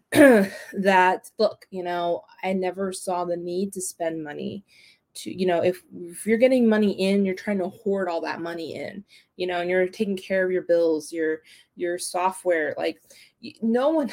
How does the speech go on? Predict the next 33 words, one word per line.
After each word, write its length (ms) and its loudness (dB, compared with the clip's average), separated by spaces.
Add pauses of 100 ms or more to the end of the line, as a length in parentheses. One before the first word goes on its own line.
<laughs> 100 -12
knows. 180 -4
I 120 -2
just, 380 -6
I, 200 -14
you 140 -6
know, 160 -6
and 80 -4
it's 160 -8
sad. 260 -6
I, 240 -8
it 180 -4
took 260 -8
me 260 -8
a 80 -2
while, 320 -6
but 120 -6
I 60 -2
finally 340 -4
opened 400 0 (480)
my 440 -4
business 320 2
accounts. 560 -10
So 240 -2
now 200 0
I 100 2
have 340 -4
set 320 -6
my, 120 -6
you 80 -6
know, 140 -6
my, 240 -10
obviously 580 -6